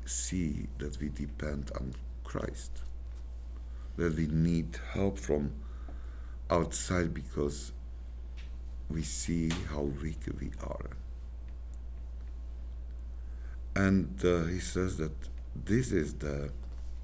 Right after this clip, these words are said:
this is the, uh, moment when, uh, we, we are ready to receive this God's love, this gift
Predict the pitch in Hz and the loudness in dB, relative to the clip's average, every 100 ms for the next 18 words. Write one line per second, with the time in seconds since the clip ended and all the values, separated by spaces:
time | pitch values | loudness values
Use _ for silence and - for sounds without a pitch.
0 | - - - - - - - - 76 82 | -4 -4 -4 -6 -6 -6 -6 -4 0 2
1 | - - 53 - 76 71 69 - - - | 2 2 0 0 0 0 -2 -4 -6 -8
2 | - - - - - - - 71 73 71 | -8 -8 -8 -8 -8 -6 -4 -4 -2 -2
3 | 73 90 104 110 69 64 - - - - | 2 4 6 6 4 2 -2 -4 -6 -8
4 | - - - - - - - - 80 78 | -8 -6 -4 -4 -4 -6 -6 0 2 4
5 | 78 73 76 69 - - 69 80 78 - | 4 4 2 0 -2 -4 -2 0 0 -2
6 | - - - 71 78 76 73 76 - - | -6 -6 -4 0 0 2 0 -2 -4 -6
7 | - - - - - - - - 82 80 | -4 -4 -6 -6 -6 -6 -6 -2 2 2
8 | 76 82 95 104 - - 71 78 - - | 4 4 4 2 0 -2 -2 -2 -2 -2
9 | - 85 85 73 67 64 - - - - | -2 0 2 2 0 -2 -4 -6 -6 -4
10 | - 67 - - - - - 53 50 - | -2 -2 -2 -4 -4 -2 -2 -4 -4 -4
11 | - - - - - - - - - - | -4 -4 -6 -8 -6 -6 -6 -6 -8 -6
12 | - 78 78 - - 76 64 - - | -4 2 2 2 0 0 -2 -4 -8